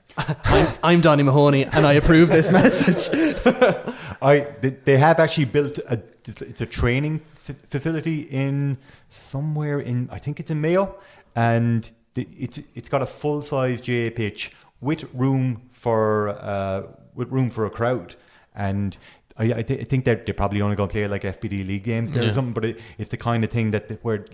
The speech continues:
Speaker 2: indoor facility they have in, like, Iceland and these kind of
Speaker 1: Yeah.
Speaker 2: places. We're gonna see that. I don't know if you can build one of those. Maybe you can build a bigger one.
Speaker 1: Yeah, well, you saw what's, what's going on with Casement Park in Antrim and what went on with Porky Queeve, <laughs> so I,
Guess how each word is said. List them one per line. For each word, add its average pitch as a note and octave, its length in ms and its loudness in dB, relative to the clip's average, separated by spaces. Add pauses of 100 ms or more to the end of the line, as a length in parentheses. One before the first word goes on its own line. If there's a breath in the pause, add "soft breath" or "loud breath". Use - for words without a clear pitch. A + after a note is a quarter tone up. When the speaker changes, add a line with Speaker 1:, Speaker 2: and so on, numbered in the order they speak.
(180)
Speaker 2:
indoor A2+ 220 -2
facility G2 340 -8
they F#2+ 120 -4
have F#2+ 600 -4 (300 soft breath)
in, F#2 100 -10
like, F2+ 120 -10
Iceland G2 600 -8
and F#2+ 140 -6
these G2+ 160 -8
kind G#2 160 -8
of F#2+ 80 -10
Speaker 1:
Yeah. G#2 180 -4
Speaker 2:
places. G2 300 -10 (520 soft breath)
We're - 60 -14
gonna C3+ 140 0
see B2 120 -2
that. A2+ 400 -2 (400)
I G#2 100 -14
don't F#2+ 200 -10
know G#2+ 160 -12
if - 120 -14
you G#2+ 80 -6
can G2+ 100 -8
build A#2 160 -4
one G2 140 -2
of E2+ 60 -4
those. G2 200 -2
Maybe G2+ 180 -4
you F2 60 -6
can F2+ 100 -6
build F#2 160 -8
a E2 60 -8
bigger F2+ 220 -6
one. E2 180 -6
Speaker 1:
Yeah, C3 320 0
well, B2+ 180 0
you B2 140 -4
saw C#3+ 340 2
what's, - 300 -12
what's B2+ 220 -8
going C3 160 -6
on B2+ 140 -2
with A#2+ 100 -10
Casement B2 360 -8
Park B2 380 -4
in A#2 100 -8
Antrim A#2+ 460 -6
and A#2+ 140 -6
what A#2+ 160 -2
went A#2+ 120 -4
on B2 140 -2
with A#2 100 -6
Porky B2 300 -6
Queeve, B2+ 340 -6
<laughs> - 0 -
so - 160 -2
I, A3 720 2